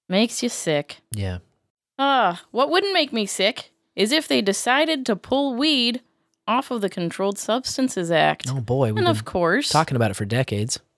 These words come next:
Speaker 1: Yeah. The Secretary of, uh, the Department of Health and Human Services,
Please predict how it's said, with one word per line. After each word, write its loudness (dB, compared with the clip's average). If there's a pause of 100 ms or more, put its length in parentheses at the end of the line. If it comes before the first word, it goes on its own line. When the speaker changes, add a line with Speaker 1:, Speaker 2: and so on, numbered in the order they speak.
(120)
Speaker 1:
Yeah. -2 (520)
The 2
Secretary -2 (240)
of, 2
uh, 4
the -2
Department -2
of -4
Health -2
and 0
Human 0
Services, -2